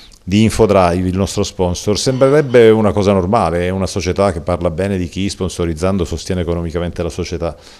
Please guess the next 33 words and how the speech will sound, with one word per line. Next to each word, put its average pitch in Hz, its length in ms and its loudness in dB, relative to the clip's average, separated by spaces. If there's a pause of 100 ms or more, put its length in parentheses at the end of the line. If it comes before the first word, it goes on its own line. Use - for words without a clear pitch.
(180)
ma 104 120 0
non 131 140 2
è 107 80 0
così, 90 260 -4
io 107 80 0
non 98 120 -2
lo 92 40 -2
dico 92 160 -4
per 87 140 -4
questo, - 380 -6
lo 90 60 -2
dico 113 240 -2
perché 87 320 -4 (160)
chi 131 200 2
è 110 180 4
Infodrive, 98 760 -2
e - 100 -8
mi 85 100 -2
riferisco 85 520 -6
a 76 40 -4
Franco 92 360 -6
Costanza, 87 600 -6
alla 78 120 -6
sua - 140 -6
famiglia, 85 320 -6
al 78 60 -6
suo - 140 -6
staff, - 380 -6 (420)
è - 60 -8
stato 113 260 2
il 113 100 0
primo 90 520 -2
a 107 280 -4